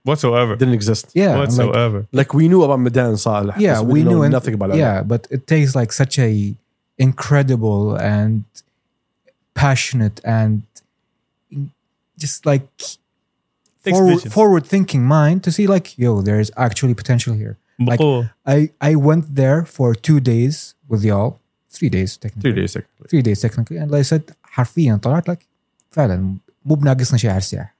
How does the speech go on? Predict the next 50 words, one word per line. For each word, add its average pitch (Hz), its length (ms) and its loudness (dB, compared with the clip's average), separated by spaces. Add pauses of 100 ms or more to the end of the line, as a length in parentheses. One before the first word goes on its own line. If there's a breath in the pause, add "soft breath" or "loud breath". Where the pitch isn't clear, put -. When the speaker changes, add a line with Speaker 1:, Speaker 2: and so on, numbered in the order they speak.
(260)
Speaker 1:
Mm. 143 220 2
Speaker 3:
We 139 60 6
can 123 140 0
compete 160 400 0
with 165 120 0
the - 60 0
Speaker 1:
Mm, - 20 0
Speaker 3:
best 135 180 2
Speaker 1:
mm, 156 60 0
Speaker 3:
of 131 60 -2
the 113 80 0
Speaker 1:
mm, - 20 -2
Speaker 3:
best. 113 180 0
Speaker 1:
mm. 117 60 2
Speaker 2:
Exactly. 101 340 -2 (300)
Speaker 3:
And 123 120 0
this 147 100 2
is 151 80 2
just 135 260 0
one 123 560 0 (960)
small 117 460 2
town. 110 340 -4
Speaker 2:
And 127 160 2
this 131 200 0
is 123 140 -2
not, 139 260 -2
it's, 127 100 2 (100)
it's - 160 0
a, 127 220 0 (120)
it's 127 180 -2
a 123 60 0
small 139 400 0
town 131 440 -2
and 113 140 0
it's 101 100 -4
still 123 260 -2
in 113 160 0
early 110 280 0
stages. 104 480 -4 (180)
Speaker 3:
Yes. 117 400 -2 (320)
Speaker 2:
So 123 220 0
it's 117 160 -4
not 143 120 0
even, 120 520 2
like, 104 240 -4
reaching 127 300 0
its 107 120 -2
full 120 160 -2
potential 113 460 -4
yet. - 220 -12